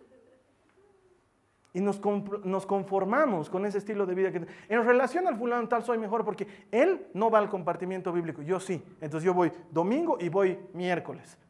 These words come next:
Dos días le dedico a Jesús. Dos. Él le dedica media hora.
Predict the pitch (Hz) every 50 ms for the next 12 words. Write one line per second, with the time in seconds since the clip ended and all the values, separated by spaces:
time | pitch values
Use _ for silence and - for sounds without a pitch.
0 | _ 139 139 233 285 311 330 311 247 233 170 143 165 196 190 175 156 131 - -
1 | - - 139 139 135 127 135 135 139 127 - 143 185 180 127 - 143 131 - -
2 | - _ _ _ _ _ _ _ - 147 135 139 160 165 180 131 - - - -
3 | - - - - - - _ - 196 196 185 170 165 165 160 185 180 - - 214
4 | 208 202 - - - - - 123 117 127 139 175 196 131 131 - - - - -
5 | -